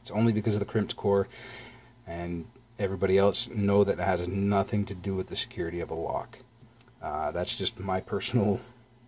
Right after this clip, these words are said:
personal pet peeve, is I don't like crimped cores. Um, everybody else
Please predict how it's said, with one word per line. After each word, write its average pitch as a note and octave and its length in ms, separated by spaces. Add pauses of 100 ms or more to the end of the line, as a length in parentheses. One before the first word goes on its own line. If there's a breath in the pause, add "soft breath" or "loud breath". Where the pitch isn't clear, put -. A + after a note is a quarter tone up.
(160)
personal G2+ 400
pet - 260
peeve, F#2 460
is E2+ 160
I E2 80
don't F2+ 220
like F2+ 160
crimped - 260
cores. - 340 (840 loud breath)
Um, F2 480 (1160)
everybody G#2 440
else A#2+ 320